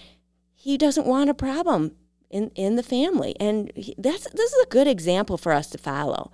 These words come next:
I can tell you of countless people that I've talked to that maybe at an inheritance time, you know, a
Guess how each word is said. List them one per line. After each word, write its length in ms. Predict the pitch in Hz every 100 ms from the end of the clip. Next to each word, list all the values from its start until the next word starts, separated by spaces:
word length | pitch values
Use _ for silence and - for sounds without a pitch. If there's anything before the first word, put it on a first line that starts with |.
| _ _ _ _ _ -
I 280 | 165 294 -
can 280 | 165 147
tell 220 | 139 190 208
you 180 | 180
of 240 | 127 - -
countless 540 | - 277 294 - 127
people 460 | - 151 113 104 -
that 140 | 170 165
I've 200 | 185 170
talked 340 | 196 180 160
to 300 | - 156 131
that 280 | 156 139 127 _ _ _
maybe 300 | 175 175 170
at 100 | 160
an 140 | 156
inheritance 840 | 147 151 190 175 175 170 156 147 -
time, 500 | 175 151 151 - 143
you 80 | 160
know, 200 | 156 151
a 180 | 139